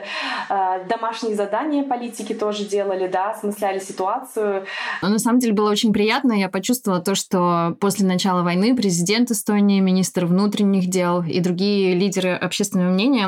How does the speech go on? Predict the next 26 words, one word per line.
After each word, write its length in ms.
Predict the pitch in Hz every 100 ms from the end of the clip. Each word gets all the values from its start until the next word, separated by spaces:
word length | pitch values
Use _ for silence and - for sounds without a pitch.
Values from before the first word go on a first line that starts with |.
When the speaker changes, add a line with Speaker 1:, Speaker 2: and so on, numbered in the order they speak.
| 175
Speaker 2:
они 260 | 185 196 220
как 240 | 214 185
бы, 420 | 185 190 180 175 170 _ -
м, 340 | 180 180 180
подняли 360 | 185 185 196 185
вопрос, 500 | 175 175 175 - -
э, 560 | 185 175 170 170 170 -
сразу 440 | - 185 180 170
же, 320 | 170 160 170 170
э, 340 | 175 170 170 147
коллективной 500 | 190 170 - 214 185
ответственности 760 | 175 220 277 - 262 254 - 240 247
или 120 | 190 180
коллективной 560 | 185 170 - 196 185
вины 400 | 170 180 202 285 - - - - _
и 300 | - 190 190 185
как 140 | - 185
бы 80 | 180
встали, 880 | - 202 202 214 196 185 180 170 170
м, 240 | 233 180 180
на 120 | 185
сторону, 600 | - 208 226 208 196 185
э, 420 | - - 185 175
и 180 | - 185
на 120 | 185
защиту 640 | 175 175 - 202 190 180 175